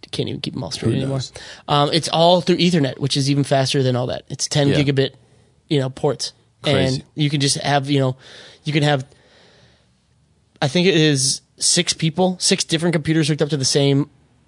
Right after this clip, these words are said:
Speaker 1: uh, basic network storage and all be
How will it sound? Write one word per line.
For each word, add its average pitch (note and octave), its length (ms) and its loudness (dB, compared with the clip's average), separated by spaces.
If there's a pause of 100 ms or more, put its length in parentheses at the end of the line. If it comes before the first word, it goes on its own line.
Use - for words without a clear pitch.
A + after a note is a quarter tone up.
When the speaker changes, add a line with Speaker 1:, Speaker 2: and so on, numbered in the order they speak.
(240)
Speaker 1:
uh, C#3 400 0 (1000)
basic C#3+ 360 0
network C#3+ 420 0 (500)
storage D3 560 2
and C#3 160 0
all C#3 180 2
be C3 300 2